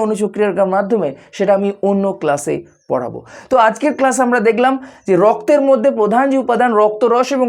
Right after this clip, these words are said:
রক্তকণিকা, এবং রক্তকণিকার যে তিনটে প্রধান উপাদান লোহিত রক্তকণিকা, শ্বেত রক্তকণিকা এবং অনুচক্রিকা, তাদের প্রধান কাজ এবং উপাদান জানলাম। এবং এর মধ্যে লোহিত রক্তকণিকা উৎপন্ন হয় অস্থিমজ্জায় এবং পরিণত হয় তোমার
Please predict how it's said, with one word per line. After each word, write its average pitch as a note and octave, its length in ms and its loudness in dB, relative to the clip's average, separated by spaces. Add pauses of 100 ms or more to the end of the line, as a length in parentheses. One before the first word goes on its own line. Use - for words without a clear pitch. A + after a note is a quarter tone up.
রক্তকণিকা, A#3 560 -2
এবং A#3+ 120 0 (100)
রক্তকণিকার C#4+ 720 -2
যে C4 140 -2
তিনটে A3+ 220 -2 (100)
প্রধান G#3+ 280 2 (100)
উপাদান G3+ 280 2 (300)
লোহিত F#3+ 400 2
রক্তকণিকা, B3+ 500 0 (140)
শ্বেত G#3+ 260 2
রক্তকণিকা A#3 500 -2
এবং G#3+ 140 0 (100)
অনুচক্রিকা, A3 560 -2 (420)
তাদের F3 260 2 (340)
প্রধান G3+ 440 2 (520)
কাজ A#3+ 360 2 (100)
এবং G3 120 0 (120)
উপাদান E3+ 360 0
জানলাম। C3+ 400 -8 (340)
এবং A3 160 2
এর C4+ 120 4
মধ্যে C#4 260 2
লোহিত A#3+ 320 4
রক্তকণিকা C4+ 380 0
উৎপন্ন A#3+ 400 -2 (100)
হয় B3 240 0 (200)
অস্থিমজ্জায় A3+ 720 0 (200)
এবং F#3+ 160 0 (160)
পরিণত B3+ 440 0
হয় G3+ 360 2 (340)
তোমার G3+ 280 2